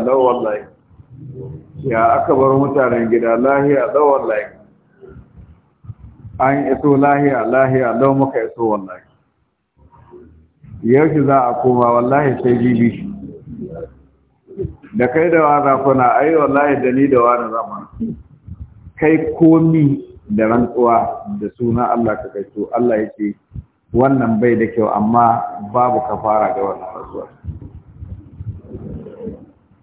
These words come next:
Bai kama ku da hukuncinta, "Walakin yu'akhizukum bima kasabat qulubukum." Sai dai yana kama ku da abin da zukatanku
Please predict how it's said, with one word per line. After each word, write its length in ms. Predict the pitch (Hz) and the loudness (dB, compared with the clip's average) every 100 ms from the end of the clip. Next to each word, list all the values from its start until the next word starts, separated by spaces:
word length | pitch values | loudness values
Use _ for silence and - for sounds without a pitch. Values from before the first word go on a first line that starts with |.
| _ - _ - | _ -20 _ -6
Bai 260 | 127 147 | 0 0
kama 360 | 143 135 135 113 | 2 2 2 -2
ku 120 | 117 120 | 0 0
da 80 | |
hukuncinta, 640 | 110 104 117 107 101 80 87 | 0 -2 -4 -4 -8 -14 -10
"Walakin 600 | 92 113 131 139 143 139 | -4 0 0 0 2 2
yu'akhizukum 800 | 120 117 123 117 113 123 123 117 | 2 0 0 -2 -4 -2 -4 -4
bima 280 | 107 113 117 | -4 -4 -4
kasabat 420 | 120 110 107 120 | -6 -10 -8 -8
qulubukum." 480 | - 104 98 95 - 76 _ _ _ - - - | -8 -10 -10 -12 -16 -20 _ _ _ -20 -20 -4
Sai 120 | 123 123 | 0 2
dai 160 | 131 135 | 4 2
yana 280 | 139 123 - | 2 0 2
kama 400 | 127 120 117 107 - | 2 2 2 0 0
ku 80 | |
da 200 | 113 113 | 0 2
abin 240 | 107 120 123 | 2 2 2
da 80 | 107 | 0
zukatanku 680 | 113 110 104 104 120 - | -2 -2 -4 -4 -8 -8